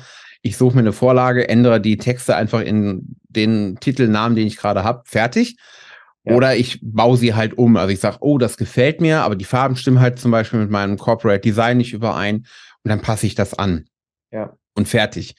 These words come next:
Speaker 1: Aber ich muss nicht sagen, „Okay, ich hab jetzt ein weißes“, ich sag jetzt mal, digitales
Speaker 2: Mhm.
Speaker 1: Blatt Papier vor mir. Und ja, ähm,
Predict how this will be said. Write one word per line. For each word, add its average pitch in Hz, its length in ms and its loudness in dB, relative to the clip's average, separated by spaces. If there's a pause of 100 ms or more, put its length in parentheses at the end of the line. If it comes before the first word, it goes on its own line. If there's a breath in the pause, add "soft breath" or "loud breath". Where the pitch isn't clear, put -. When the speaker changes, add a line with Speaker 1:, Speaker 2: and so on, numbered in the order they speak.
(360 loud breath)
Speaker 1:
Aber 113 140 0
ich 110 120 -6
muss 131 260 2 (180)
nicht 110 460 2
sagen, 120 360 0
„Okay, - 180 -4
ich - 120 -8
hab 95 100 -6
jetzt 101 160 -6
ein 87 160 -8
weißes“, 139 500 -6 (500)
ich - 100 -20
sag - 180 -6
jetzt 98 120 -4
mal, 87 140 -2
digitales 120 580 -2
Speaker 2:
Mhm. 143 60 -4
Speaker 1:
Blatt - 160 -2
Papier 117 360 -2
vor 98 200 -2
mir. 95 280 0 (1500 loud breath)
Und 110 360 0
ja, 87 340 -2
ähm, 92 360 -4